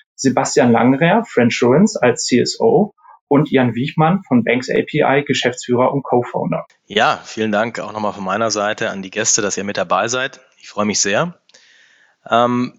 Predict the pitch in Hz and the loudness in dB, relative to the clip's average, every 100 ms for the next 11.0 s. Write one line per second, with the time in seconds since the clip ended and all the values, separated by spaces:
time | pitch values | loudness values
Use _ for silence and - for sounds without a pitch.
0 | _ - - 165 170 113 151 - 143 139 | _ -18 -6 -2 -2 -2 -4 -2 -2 -4
1 | 143 123 113 - 104 123 131 135 127 - | -4 -4 -6 -2 -2 -2 -4 -6 -4 -2
2 | 120 135 120 117 117 110 - 110 - - | -4 -4 -6 -6 -8 -8 -2 -2 -2 -2
3 | 107 123 143 139 - 110 110 107 - 82 | 0 0 0 -4 -8 -14 -16 -6 -4 -4
4 | 104 104 - 90 92 113 110 - 98 117 | -6 -10 -16 -16 -14 -16 -20 -20 -18 -16
5 | - 120 120 101 95 104 117 101 101 98 | -16 -8 -6 -6 -4 -4 -2 -6 -8 -10
6 | 95 - - 113 - - 104 - 98 92 | -8 -4 -4 -4 -10 -20 -20 -20 -10 -10
7 | - 101 101 87 92 92 98 - - _ | -8 -10 -12 -16 -18 -16 -6 -6 -6 _
8 | _ _ _ - - - - 101 98 113 | _ _ _ -20 -20 -20 -12 -2 0 0
9 | - 95 92 101 113 104 - 92 90 - | -2 -4 -6 -8 -4 -4 -4 -4 -4 -4
10 | - 110 120 113 - - 95 87 92 | -6 -6 -4 -4 -4 -2 -2 -2 -8